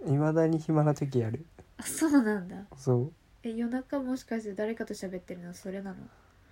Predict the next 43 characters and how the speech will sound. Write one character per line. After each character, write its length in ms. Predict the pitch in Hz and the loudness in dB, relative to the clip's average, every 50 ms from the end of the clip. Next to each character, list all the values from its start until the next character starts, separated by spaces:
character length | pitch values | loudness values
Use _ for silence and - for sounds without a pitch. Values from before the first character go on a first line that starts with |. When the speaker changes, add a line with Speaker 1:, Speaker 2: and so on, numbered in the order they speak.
| - - - | -16 -8 -4
Speaker 1:
ま 220 | 147 143 147 143 | -2 0 0 0
あ、 20 | |
そ 160 | 143 - 160 151 | 0 2 2 4
れ 140 | 151 147 | 4 4
も 220 | 147 147 147 147 143 | 4 6 6 8 8
あ 80 | 139 | 6
る、 120 | 131 135 135 | 6 4 0
た 140 | - 123 113 | -2 -2 -2
ま 100 | 113 135 | -2 -4
に。 160 | 139 - - - - - _ - - | -6 -8 -10 -14 -20 -20 _ -20 -10
Speaker 2:
あ 160 | - 233 254 | -4 -2 0
る 160 | 247 233 208 185 | 0 0 -2 -4
ん 80 | 170 | -8
だ。 60 | 170 185 196 - _ _ - - - _ - - _ - - - - - - - - _ - - - | -12 -16 -18 -20 _ _ -20 -20 -20 _ -20 -20 _ -20 -20 -20 -20 -20 -20 -20 -20 _ -20 -14 -8
な 120 | 269 285 | -8 -6
ん 80 | 302 294 | -6 -8
か 200 | 277 - 254 233 | -6 -4 -4 -2
誰 280 | - 240 247 262 302 294 | 0 0 0 0 0 0
か 160 | - 311 - | -2 -4 -4
と 80 | - | -2
喋 400 | 233 233 - 220 202 202 220 240 | -4 -4 -4 -6 -4 -4 -4 -4
っ 20 | 247 | -4
て 200 | - - 262 240 | -6 -6 -6 -6
ん 80 | 214 | -6
の 100 | 196 196 | -6 -10
か 160 | 190 - 202 190 | -10 -10 -10 -8
な、 100 | 196 202 | -8 -10
独 240 | - - - 220 | -10 -8 -6 -2
り 80 | 214 214 | -2 -2
言 240 | 214 214 - 240 233 | -2 -4 -6 -6 -4
な 120 | 233 233 | -4 -4
の 60 | 220 | -4
か 160 | 214 - 208 185 | -6 -10 -12 -10
な 120 | 185 185 | -10 -12
っ 40 | 180 | -12
て 120 | - 180 | -12 -14
思 140 | 180 185 185 | -14 -12 -12
う 40 | 180 | -14
ん 60 | 175 | -14
だ 60 | 180 | -16
よ 60 | 180 | -18
ね。 200 | 190 202 202 202 - - - - - - | -18 -18 -20 -20 -20 -20 -20 -20 -8 -4
Speaker 1:
毎 280 | 139 135 143 147 151 | -2 -2 0 -2 -2